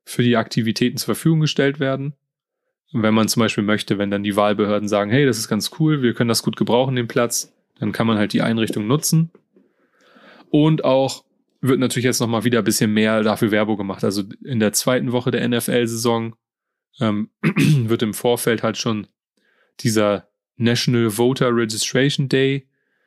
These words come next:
ähm, ja, irgendwie mehr, mehr oder weniger hochgehalten. Da wird so eine Marketingkampagne initiiert, um auf dieses Bewusstsein einzugehen und die Registrierung, ähm, der, der N F L und auch der Fans zu fördern.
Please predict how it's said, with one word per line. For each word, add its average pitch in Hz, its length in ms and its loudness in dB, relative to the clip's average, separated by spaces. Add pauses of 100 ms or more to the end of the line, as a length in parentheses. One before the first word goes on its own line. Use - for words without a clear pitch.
(280)
ähm, 113 380 0 (320)
ja, 104 240 2
irgendwie 107 260 -2
mehr, 107 240 2
mehr 117 280 0
oder 104 80 2
weniger 110 240 0
hochgehalten. 117 680 0
Da 107 100 0
wird 110 120 0
so - 100 0
eine 107 60 2
Marketingkampagne 113 920 -2
initiiert, 117 680 0 (800)
um 123 180 2
auf 113 180 2
dieses 107 600 -2
Bewusstsein 120 520 2
einzugehen 139 760 0 (340)
und 113 300 0
die 123 100 4
Registrierung, 117 880 0 (880)
ähm, 107 180 0
der, 101 320 0
der 113 140 0
N 107 100 -2
F 104 160 -4
L 120 360 0
und - 180 -4
auch - 120 -2
der 107 140 0
Fans 117 360 0
zu 120 100 0
fördern. 151 500 0